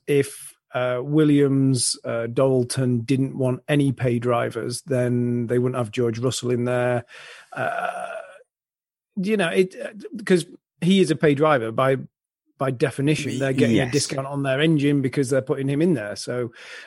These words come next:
Speaker 1: um, I think that, I,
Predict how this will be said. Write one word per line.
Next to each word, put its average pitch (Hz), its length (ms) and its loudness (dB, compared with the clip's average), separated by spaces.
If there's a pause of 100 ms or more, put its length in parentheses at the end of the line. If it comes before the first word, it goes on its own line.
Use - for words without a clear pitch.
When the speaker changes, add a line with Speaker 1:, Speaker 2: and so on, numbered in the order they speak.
(100)
Speaker 1:
um, 143 500 0 (480)
I 165 240 4
think - 680 0
that, 135 600 -2 (240)
I, 170 120 4